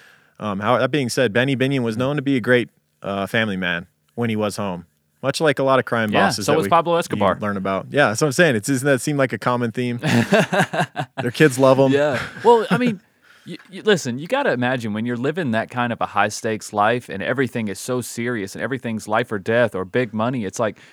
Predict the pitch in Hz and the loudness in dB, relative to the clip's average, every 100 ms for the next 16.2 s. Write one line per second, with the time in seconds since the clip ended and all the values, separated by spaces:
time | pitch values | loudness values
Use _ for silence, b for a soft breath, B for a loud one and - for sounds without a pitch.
0 | B 135 185 240 120 110 160 117 101 90 | B -6 -2 0 0 2 0 -2 -6 -8
1 | - - _ _ - 131 - 117 110 156 | -14 -20 _ _ -2 0 0 -2 -2 -4
2 | - 101 120 139 101 85 101 139 95 - | -6 -6 -2 -2 -2 -4 -2 -2 -2 -8
3 | 147 131 110 123 98 127 139 95 95 120 | -8 -4 -2 -2 0 0 0 -2 -2 -2
4 | 120 113 - 92 110 127 117 98 92 113 | -4 -6 -8 -8 -4 -4 -4 -6 -6 -8
5 | - 117 107 - 110 127 98 92 117 110 | -6 -4 -2 0 0 2 -2 -4 -4 -4
6 | 90 95 101 101 - 98 90 b b b | -4 -6 -4 -4 -4 -8 -8 b b b
7 | b - 107 107 110 - - _ 110 104 | b -6 -4 -4 -6 -8 -20 _ -10 -8
8 | 101 - 123 120 127 101 87 87 123 - | -8 -6 -2 0 -2 -4 -4 -2 -2 -2
9 | - 104 - - 107 127 160 143 117 98 | -8 -12 -10 -12 -2 2 2 2 0 0
10 | 101 90 98 139 - 104 110 107 123 127 | -2 -4 -6 -8 -8 -6 -6 -4 -4 -4
11 | - 131 107 95 101 92 - - 180 107 | -6 -8 -6 -4 -4 -4 -6 -4 -6 -6
12 | 95 87 _ _ _ _ _ _ _ _ | -8 -10 _ _ _ _ _ _ _ _
13 | - 123 147 165 196 208 185 208 226 190 | -2 0 2 2 0 0 2 2 2 2
14 | 156 147 135 151 139 117 135 - 117 131 | 2 2 0 -4 -6 -6 -6 -2 0 0
15 | 120 110 120 113 127 156 180 117 - 90 | -2 -4 -4 0 -2 -2 -6 -8 -8 -10
16 | 82 | -10